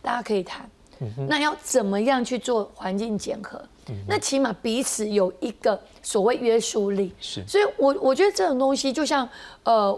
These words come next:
Speaker 1: 我们能够有所谓的调和，然后或是在我们的一些相关的配套，哦，在执法当中，母法没办法，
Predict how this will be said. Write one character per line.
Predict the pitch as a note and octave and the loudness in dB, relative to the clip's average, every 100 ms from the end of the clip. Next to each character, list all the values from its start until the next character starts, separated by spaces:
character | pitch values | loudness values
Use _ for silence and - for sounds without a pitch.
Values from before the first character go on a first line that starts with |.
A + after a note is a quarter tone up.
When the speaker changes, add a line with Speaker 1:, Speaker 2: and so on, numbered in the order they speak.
| - | 0
Speaker 1:
我 | A3 | 2
们 | G#3 A3 G#3+ | 2 0 0
能 | A3+ | 0
够 | D4 C#4 | 0 2
有 | G#3+ E3+ - - | 2 -2 -6 -16
所 | - G#3+ | -2 2
谓 | C4 | 4
的 | B3+ G#3+ F#3+ - - | 4 0 -2 -12 -20
调 | - G#3 A#3 | -4 -2 0
和， | G#3+ G3+ F#3 F#3 - - - | 0 4 4 4 -2 -16 -2
然 | G#3+ | 0
后 | A3 C4 | 0 0
或 | B3 | 2
是 | B3 C4 | 2 0
在 | C#4+ B3+ | 0 -2
我 | G#3+ | 0
们 | F#3 F#3+ F#3+ | -2 -2 0
的 | G3 G3 | 0 0
一 | - | -2
些 | B3 B3+ A#3+ | -4 -2 -2
相 | - A#3 A#3 | -2 -2 -2
关 | A#3 A3+ | -2 -2
的 | G#3+ | -4
配 | F#3+ A#3+ A3 | -4 -4 -4
套， | G#3 G#3+ F3 - - - - - | 0 0 -2 -10 -20 -20 -20 -2
哦， | G3 E3 - - - | -2 -2 -6 -20 -2
在 | C4 A#3 A3+ - | 2 2 0 -8
执 | - A3 B3+ | -4 -2 0
法 | A3+ F#3 | 0 0
当 | G#3+ G#3+ | -2 0
中， | G#3+ A3 A3+ - | 2 0 -2 0
母 | B3+ F#4 | 2 2
法 | D4+ | 2
没 | G3+ G#3+ | 0 0
办 | B3+ A#3+ | 2 2
法， | G#3 F3 | 0 -4